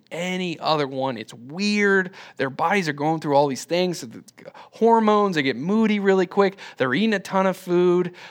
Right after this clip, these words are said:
Uh, they're gonna ask you a lot of weird questions. We'll get to that in a little bit. Uh, this is the scariest thing. This is what J C was talking about. When your influence is starting to go,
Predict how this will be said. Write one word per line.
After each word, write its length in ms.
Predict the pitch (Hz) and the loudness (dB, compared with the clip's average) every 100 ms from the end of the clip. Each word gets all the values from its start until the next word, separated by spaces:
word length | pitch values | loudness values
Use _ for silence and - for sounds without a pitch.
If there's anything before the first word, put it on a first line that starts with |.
| - | 0
Uh, 360 | 123 131 127 123 - - - _ _ _ - | 4 4 4 0 -6 -20 -20 _ _ _ -2
they're 120 | 127 | 2
gonna 140 | 160 | 4
ask 280 | 151 175 175 | 4 2 2
you 100 | 185 | 2
a 40 | 147 | 4
lot 240 | 156 180 | 6 4
of 80 | 147 | 4
weird 240 | 151 160 | 4 2
questions. 460 | - 151 160 175 156 | 4 2 4 0 -2
We'll 80 | 139 | -2
get 120 | 151 | 4
to 40 | |
that 140 | 151 156 | 4 4
in 60 | |
a 80 | 139 | 2
little 180 | 143 160 | 0 0
bit. 260 | 127 117 - - - - | 2 0 0 -12 -6 4
Uh, 220 | 165 165 160 | 4 4 0
this 560 | 147 190 269 - - - _ _ | 4 6 6 4 -4 -8 _ _
is 420 | 202 202 185 - - | 2 4 2 -4 -6
the 140 | 170 | -2
scariest 540 | 170 - 180 185 190 185 | -2 0 2 4 4 2
thing. 120 | 160 | -2
This 100 | 143 | 0
is 40 | |
what 120 | 208 180 | 0 2
J 120 | 190 | 0
C 160 | 190 | 0
was 100 | 196 | -2
talking 220 | 170 180 180 | 2 2 2
about. 220 | 143 127 | 2 2
When 120 | 143 | 0
your 140 | 147 139 | -2 -2
influence 560 | 180 208 - 220 214 | -2 -2 0 0 0
is 160 | 175 151 | -4 -4
starting 420 | - 175 180 190 | -2 2 2 2
to 80 | 180 | -2
go, 400 | 156 160 180 226 | 2 4 4 2